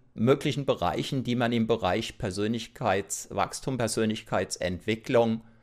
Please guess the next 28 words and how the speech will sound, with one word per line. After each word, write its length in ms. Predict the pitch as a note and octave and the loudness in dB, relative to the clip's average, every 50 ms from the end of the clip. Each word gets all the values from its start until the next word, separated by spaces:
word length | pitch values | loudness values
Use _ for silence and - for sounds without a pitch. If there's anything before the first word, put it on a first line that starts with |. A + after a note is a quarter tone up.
| _ - | _ -10
vermutet 720 | - - G#2 G2 G#2+ A2 A#2 C#3 - - C#3+ C3 C3+ - - | -4 0 2 4 4 4 4 4 4 4 4 4 2 0 -4
und 380 | - - - - C3 C3+ B2+ A#2+ | -2 0 0 2 2 2 4 6
auch 220 | G2+ G#2+ - - | 6 6 4 2
nicht 380 | A#2 C#3 E3+ - - - - - _ - - | -2 -2 -2 -4 -8 -14 -18 -20 _ -20 -12
vermutet 720 | - - G2+ E2+ F2 E2+ E2 F#2 F#2+ - A2 - - - - - - - - - - - - - - - - - - | -6 -2 -2 -2 -2 -2 -4 -4 -2 -2 -2 -2 -4 -8 -20 -20 -20 -20 -20 -20 -20 -20 -20 -20 -20 -20 -20 -12 -4
und 160 | - G#2 G2 | -2 0 4
dann 180 | G#2+ A2+ C#3+ C#3+ | 4 4 4 4
irgendwann 320 | D3 D3 D3+ C#3+ C#3+ C3+ | 4 4 4 4 2 2
eben 160 | A2+ B2 B2+ C3+ | 2 2 0 2
noch 140 | C3 A#2+ | 0 0
die 120 | - - B2 | 0 -2 -6
professionelle 760 | - - A2+ A2+ - C3 A#2 - - A#2 A2+ A2 A2 A2+ G#2+ | -2 0 0 0 2 0 -2 -2 0 2 2 4 4 4 2
Hypnose 520 | A2+ A2+ - - G2 - C3+ C#3 - B2 | 0 -2 -4 -6 -6 -6 -6 -4 -2 -2
dazu 460 | G2 E2+ D#2+ - - - - - E2 D#2 | -2 -2 -2 -6 -8 -10 -8 -6 -6 -6
kam, 400 | - - - D2 D#2+ F#2+ A2+ - - _ _ _ _ _ _ _ - - _ _ _ _ _ _ _ _ - - | -6 -6 -6 -4 -6 -6 -8 -12 -18 _ _ _ _ _ _ _ -20 -20 _ _ _ _ _ _ _ _ -10 -4
da 120 | - G#2 G2+ | 0 2 2
hatte 140 | A2+ A#2 B2+ | 4 2 2
ich 100 | B2 - | 0 0
dann 160 | B2+ A#2 B2 | 0 0 0
das 100 | - - | -2 -6
Gefühl, 260 | - A2 - A#2 A2 | -10 -8 -2 0 0
jetzt 240 | G#2 G#2+ A#2 - - | 0 0 -2 -2 -4
habe 120 | A2+ A2+ | -4 -4
ich 180 | A2+ - - - | -4 -6 -4 -4
endlich 440 | F2 F#2 G2+ - - - - - - | -4 -4 -6 -8 -10 -10 -10 -10 -6
alle 340 | - E2 F2 F#2 F#2+ F2+ - - | -4 -4 -2 -2 -4 -6 -8 -12
Tools 640 | - - - A2 F#2 F2+ F2 E2+ - - - - _ _ _ _ _ - _ _ _ - | -18 -10 -6 -4 -4 -2 -4 -6 -8 -12 -16 -16 _ _ _ _ _ -20 _ _ _ 0
beieinander 840 | F#2 F2+ G2 F#2 E2+ E2+ F#2+ B2 C3+ A#2+ A2 G2 A#2 D3 E3 - | 2 2 4 4 2 2 2 2 4 4 4 4 2 0 -4 -8